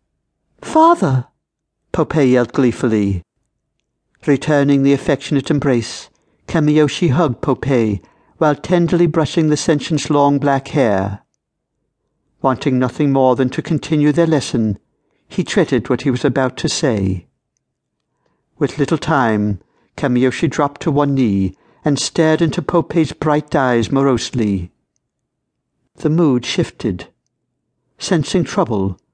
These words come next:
the young sentient innocently cocked his head to the side. "Father, what is it?" "We have to leave, Popey. I never thought this would happen, but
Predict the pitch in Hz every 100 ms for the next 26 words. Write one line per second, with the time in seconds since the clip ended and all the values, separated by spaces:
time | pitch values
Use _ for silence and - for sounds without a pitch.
0 | _ _ _ _ 151 151 156 - 185 156
1 | 180 160 185 170 - 170 175 - 170 -
2 | - 175 175 113 - 139 - 185 135 104
3 | 98 - _ _ _ _ _ _ _ _
4 | _ _ - 285 302 185 139 131 _ _
5 | _ _ _ _ _ 277 285 330 - 226
6 | - - _ _ _ _ _ _ _ -
7 | 120 113 131 127 131 127 131 156 147 -
8 | 156 151 156 131 - - 120 - 120 107
9 | 110 - _ _ _ _ _ _ _ _
10 | 135 135 131 147 143 147 - 160 139 -
11 | - 143 - - 131 139 135 135 - 117
12 | 107 - _ _ _ _ _ _ - 143
13 | 131